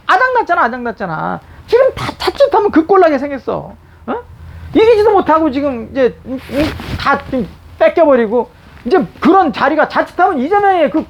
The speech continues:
꼴통 그 기질을 모릅니까? 여기서 이제 끌고 계속 이제 가버리면 무슨 짓 할지도 모른다. 그래서 총통 얘기도 나오잖아, 지금. 예? 마지막 선거가 될 수도 있다고, 이제 극단적인, 어,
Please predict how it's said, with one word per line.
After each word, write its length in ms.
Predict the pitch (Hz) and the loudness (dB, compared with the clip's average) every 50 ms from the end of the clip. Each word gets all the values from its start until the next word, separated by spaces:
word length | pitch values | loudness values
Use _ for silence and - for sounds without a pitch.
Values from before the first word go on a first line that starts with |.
| - | -2
꼴통 460 | - 453 480 466 480 427 440 453 415 359 | 2 2 2 2 4 2 2 2 2 2
그 120 | 370 240 | 0 0
기질을 340 | - 269 277 349 427 480 453 | -2 -4 -4 -2 -2 0 0
모릅니까? 520 | 196 226 285 320 320 269 240 - 466 480 - - - - - - - - - | 2 2 2 2 0 -2 -4 -4 -6 -6 -8 -14 -20 -20 -20 -20 -12 -4 0
여기서 260 | 330 392 392 392 392 | 2 4 4 4 4
이제 100 | 392 - | 2 2
끌고 280 | - 453 453 440 453 - | 4 4 4 4 4 2
계속 400 | - - 330 359 339 381 381 359 | 2 0 2 2 2 2 2 2
이제 120 | 349 339 - | 0 0 0
가버리면 840 | - 233 285 294 302 294 294 285 285 262 254 269 302 285 220 170 - | 0 0 2 2 2 0 0 0 2 2 2 2 2 0 -2 -4 -4
무슨 300 | 196 311 330 392 427 403 | -2 0 0 2 0 0
짓 100 | 370 370 | 2 2
할지도 280 | 359 349 302 349 392 349 | 2 2 0 0 -2 -2
모른다. 360 | 269 262 302 311 294 262 202 | 0 0 -2 -2 -2 -2 0
그래서 220 | 233 339 294 - | 0 -2 -4 -4
총통 400 | - - 508 508 - - 440 403 359 | -6 -4 -4 -2 0 0 0 0 0
얘기도 240 | 339 349 339 339 311 | 0 0 2 2 2
나오잖아, 400 | 262 240 262 254 262 254 254 214 | 4 4 2 2 0 -2 -2 -4
지금. 380 | 190 175 180 175 175 180 - - - - - _ - 220 | -4 -6 -8 -8 -10 -14 -16 -20 -20 -20 -20 _ -8 -6
예? 80 | 277 | -4
마지막 380 | 311 226 208 247 262 349 339 - | -2 0 0 0 2 2 0 2
선거가 420 | - 311 339 320 320 285 302 285 | 2 2 2 2 2 2 2 2
될 140 | 208 254 254 | 2 2 0
수도 160 | - - 302 | 0 -2 -4
있다고, 320 | 247 185 254 254 233 254 247 | -2 0 0 0 0 0 0
이제 140 | 226 202 - - - - | -2 -2 -4 -6 -10 -12
극단적인, 540 | 277 262 320 294 269 233 254 226 247 240 - - - - - - | -6 -2 0 0 0 0 -2 -2 -4 -6 -8 -10 -18 -14 -6 -2
어, 340 | 233 240 214 185 185 202 | 0 0 0 0 -2 -4